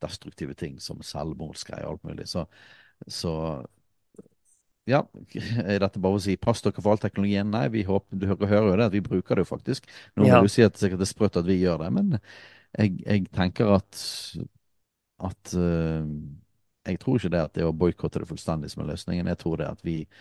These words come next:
Speaker 1: må være bevisst på dette, og vi må selv ha,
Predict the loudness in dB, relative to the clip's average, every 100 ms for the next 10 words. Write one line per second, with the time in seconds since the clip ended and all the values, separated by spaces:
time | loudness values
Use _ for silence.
0 | -20 _ 0 2 4 2 -2 -4 -6 -8
1 | -10 -6 -2 -2 -4 _ _ _ _ _
2 | -10 -6 -2 0 0 0 -2 -6 -12 _
3 | _ _ _ _ _ -12 -2 2 2 2
4 | -2 -6 -20 0 2 2 0